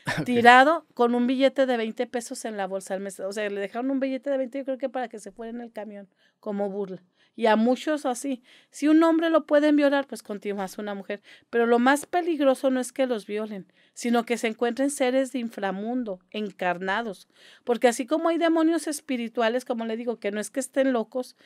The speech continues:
Speaker 2: que hay gente que realmente ve espíritus, también hay demonios que tienen carne y huesos de, de humano. ¿Qué pasa en Haití? Levantan muertos.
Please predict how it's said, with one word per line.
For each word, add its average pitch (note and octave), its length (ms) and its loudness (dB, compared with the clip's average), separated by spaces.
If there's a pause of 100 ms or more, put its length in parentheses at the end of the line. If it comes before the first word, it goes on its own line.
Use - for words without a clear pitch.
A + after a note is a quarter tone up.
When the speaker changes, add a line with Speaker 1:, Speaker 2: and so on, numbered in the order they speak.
(200)
Speaker 2:
que A3 100 2
hay G#3+ 80 2
gente B3+ 340 0
que F4 100 -2
realmente C4 540 2
ve C4 80 4
espíritus, B3+ 640 -6 (380)
también A#3 400 8
hay C4+ 140 4
demonios D#4+ 440 4
que C#4 140 -4
tienen A#3+ 380 -2
carne C4+ 500 0
y C4+ 120 0
huesos G#3+ 440 -4
de, F#3 300 -2
de F3+ 100 -6
humano. G3+ 640 -6 (420)
¿Qué D4+ 140 4
pasa D#4+ 480 2
en C4+ 160 2
Haití? C4 440 0 (1500)
Levantan A3 640 0
muertos. C#4+ 880 0